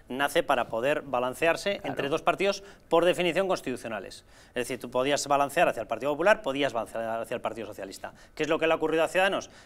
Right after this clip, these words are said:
Speaker 1: Que su famosa estrategia del balancín se ha quedado coja, porque es que no hay partido constitucionalista al lado de la izquierda.
Speaker 2: Mm.
Speaker 1: Yo lo siento muchísimo, pero es que definir al Partido Socialista,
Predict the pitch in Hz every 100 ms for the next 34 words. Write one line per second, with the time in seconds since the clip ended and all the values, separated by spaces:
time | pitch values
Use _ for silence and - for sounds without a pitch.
0 | - - - - - 98 135 - 147 -
1 | 143 165 - 170 160 170 160 180 208 123
2 | 131 160 160 170 202 - - - 135 143
3 | 175 170 185 190 151 151 190 160 - 139
4 | 127 123 127 123 120 110 95 - 180 196
5 | - - 156 123 135 156 127 107 143 135
6 | 165 127 156 175 123 117 139 131 127 123
7 | 165 165 151 160 143 151 175 - 113